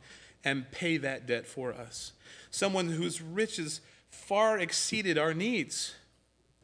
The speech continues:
And Jesus has done exactly that. He has satisfied the outstanding balance that sin has against us. Our bill is marked paid in full. And by doing so, he has negated the second death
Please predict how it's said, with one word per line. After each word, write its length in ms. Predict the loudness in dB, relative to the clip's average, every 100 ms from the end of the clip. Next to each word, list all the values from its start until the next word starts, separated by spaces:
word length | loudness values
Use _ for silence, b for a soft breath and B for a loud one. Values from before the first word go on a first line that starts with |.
| b b b -10
And 120 | -6
Jesus 360 | -4 -4 -4 -4
has 180 | -4
done 180 | -2 -4
exactly 520 | -4 -4 -8 -8 -8
that. 420 | -6 -6 -8 -12 -18 B B B
He 200 | -4 -2
has 260 | 0 -2
satisfied 960 | -2 -4 -2 -2 -2 -4 -2 -2 -2 -4
the 140 | -2
outstanding 720 | 0 0 0 -2 0 0 -2 -4
balance 500 | 0 2 2 -2 -6
that 160 | -10 -8
sin 340 | -2 -2 -2
has 380 | -4 -6 -6 -8
against 440 | -8 -8 -8 -10
us. 420 | -10 -6 -6 -8 -12 B B B B B B -16
Our 180 | -10 -10
bill 560 | -8 0 2 2 -2 -6 -14 -8
is 180 | -6
marked 580 | -4 -4 -2 -4 -6 -14 -16 b b b _
paid 520 | -8 -4 -2 -4 -8 -8
in 320 | -8 -8 -10
full. 640 | -16 -10 -6 -4 -6 -14 -20 _ _ b b b -16
And 120 | -8
by 180 | -2 -2
doing 500 | -2 -4 -2 0 0
so, 320 | 0 0 2
he 220 | 0 0 0
has 220 | 0 0
negated 720 | -4 -4 -4 -4 -2 -4 -6
the 80 | -4
second 520 | -4 -4 -4 -6 -6
death 440 | -2 -2 -4 -14